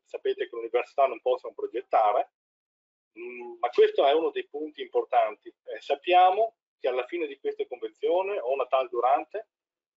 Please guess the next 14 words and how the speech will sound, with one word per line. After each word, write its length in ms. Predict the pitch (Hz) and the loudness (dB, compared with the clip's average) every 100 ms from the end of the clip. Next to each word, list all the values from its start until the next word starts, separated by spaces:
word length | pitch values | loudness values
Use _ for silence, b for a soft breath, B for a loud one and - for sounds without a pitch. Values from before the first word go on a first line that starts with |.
| _ _ _ _ | _ _ _ _
avremo 420 | - 156 160 180 | 2 4 4 6
altri 180 | 135 170 | 4 2
problemi, 440 | - 170 117 104 - | -10 -6 -4 -6 -12
ci 100 | - | -4
saranno 320 | 185 190 208 | 0 2 2
punti 380 | - 139 - 180 | 0 -4 -6 -6
dove 220 | 160 165 | -4 -2
dovremo 280 | 170 151 151 | 0 0 0
mettere 280 | 143 - 147 | -4 -4 0
mano, 260 | 120 127 | 0 0
dovremo 260 | 123 160 202 | 0 2 2
prendere 300 | 143 170 160 | 2 0 0
delle 260 | 127 143 - | 0 -2 -6
decisioni. 760 | 147 156 180 123 107 104 104 | -8 -4 -4 0 0 -2 -8